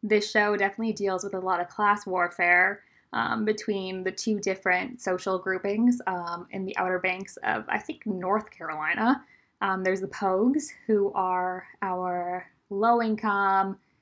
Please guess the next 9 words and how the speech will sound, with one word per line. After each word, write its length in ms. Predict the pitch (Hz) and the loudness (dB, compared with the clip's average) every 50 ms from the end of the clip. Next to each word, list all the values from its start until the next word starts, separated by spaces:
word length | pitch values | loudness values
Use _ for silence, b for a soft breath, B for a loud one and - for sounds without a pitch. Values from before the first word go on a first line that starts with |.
| _ _ _ _ _ _ | _ _ _ _ _ _
you 140 | 214 208 196 | -2 -2 0
know, 180 | 185 180 180 | 2 2 0
really, 360 | 180 180 190 196 190 190 190 180 | 0 0 0 0 0 -2 -2 -2
like, 420 | 180 180 180 175 - - - _ _ _ _ _ _ _ _ _ _ | 0 -2 -2 -4 -6 -12 -20 _ _ _ _ _ _ _ _ _ _
blue-collar 680 | - 202 214 208 202 - - 196 190 190 185 185 190 | 0 2 2 2 2 2 2 4 4 4 2 0 -2
kind 220 | 190 - 190 190 185 | -2 -4 -6 -6 -4
of 80 | 180 | -2
workers. 640 | 185 180 180 180 - 190 185 190 202 214 240 240 - b b b b b b b b b | 0 0 0 0 0 0 0 2 2 0 -2 -4 -6 b b b b b b b b b
Um, 600 | - 185 180 180 175 170 170 170 175 175 180 180 | -4 -2 -2 -2 -2 -2 -4 -6 -8 -10 -14 -18